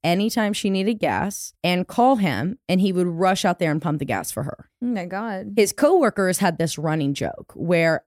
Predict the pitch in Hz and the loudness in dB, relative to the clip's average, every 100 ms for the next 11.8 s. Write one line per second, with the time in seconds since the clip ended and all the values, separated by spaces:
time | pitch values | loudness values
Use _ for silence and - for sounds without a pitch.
0 | _ 165 202 - 262 202 180 180 156 165 | _ 0 0 2 2 4 0 0 0 0
1 | 175 - - 156 160 156 147 151 - 151 | -2 -4 0 2 2 2 0 -2 0 0
2 | 127 143 143 147 151 151 147 139 131 135 | 0 -2 -2 0 0 0 -2 -2 -2 -4
3 | 143 - 101 - 156 127 165 165 - 165 | -4 -4 -4 -4 -4 -2 0 0 0 0
4 | 180 - 196 151 143 147 139 - 147 151 | 0 0 -2 -2 -2 -2 -2 -2 -2 0
5 | 135 147 135 143 143 - 151 143 143 151 | 0 0 0 0 -2 -2 0 0 -2 -2
6 | 143 135 101 135 - - - 143 170 170 | -2 -2 -4 -6 -8 -10 -10 -2 0 2
7 | 160 131 - - 170 - 156 147 151 165 | 0 -2 -2 -2 -4 -2 0 0 0 0
8 | 240 - _ 190 196 208 220 254 196 220 | -2 -4 _ 2 4 4 2 0 0 0
9 | - 160 160 - 170 170 160 143 165 170 | 2 2 2 2 2 2 -2 -2 0 2
10 | 175 160 156 143 143 78 - - 160 156 | 0 -2 -4 -4 -4 -4 -6 -4 0 0
11 | 135 160 - 147 139 - 50 | -2 -4 -4 -2 -4 -4 -12